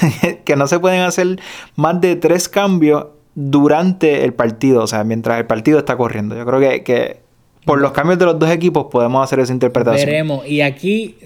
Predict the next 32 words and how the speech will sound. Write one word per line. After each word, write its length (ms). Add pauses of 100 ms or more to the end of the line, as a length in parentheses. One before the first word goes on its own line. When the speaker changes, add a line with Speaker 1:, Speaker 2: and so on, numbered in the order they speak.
Speaker 2:
que 80
a 160
mí 220
aquí 260
se 160
me 160
quemó 220
y 40
le 120
pido 200
disculpas 720
a 80
todos 240
los 120
que 100
nos 140
escuchan 580
que 160
no 60
hicimos 340
ese 180
research, 460 (640)
de 180
ver 160
si 120
en 100
los 120
otros 260
partidos 440
de 140
liga 440 (840)
hubo 600